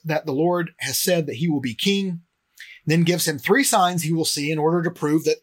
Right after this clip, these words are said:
this is the case. So, uh, notice what happens here. This is, um, kind of important is if you're interested in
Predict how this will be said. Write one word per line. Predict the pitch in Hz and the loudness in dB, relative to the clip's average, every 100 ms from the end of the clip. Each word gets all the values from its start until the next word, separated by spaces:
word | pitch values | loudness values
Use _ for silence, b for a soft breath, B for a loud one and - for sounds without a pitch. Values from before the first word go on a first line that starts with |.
| 135 | -6
this | 135 - | -4 -2
is | 147 | -2
the | 170 | 0
case. | 214 196 98 - - b b b _ | 2 2 -2 -8 -10 b b b _
So, | 143 131 143 _ _ b b b _ - - | -2 -2 -4 _ _ b b b _ -14 -6
uh, | 117 | -4
notice | 123 143 175 - | 0 2 2 0
what | 196 | 2
happens | 180 190 165 | 2 0 -4
here. | 147 127 95 - | -4 -6 -6 -10
This | 135 - | -6 -4
is, | 147 - - | -4 -6 -6
um, | 135 131 127 127 _ - 127 | -6 -6 -10 -14 _ -14 -2
kind | 165 | 0
of | 196 | 0
important | 170 190 156 160 170 - | 0 -2 -2 -6 -8 -10
is | 135 - | -10 -8
if | 151 - | -10 -8
you're | 143 | -6
interested | 147 160 - 156 135 | -4 -4 -2 -4 -4
in | 165 139 131 | -6 -6 -8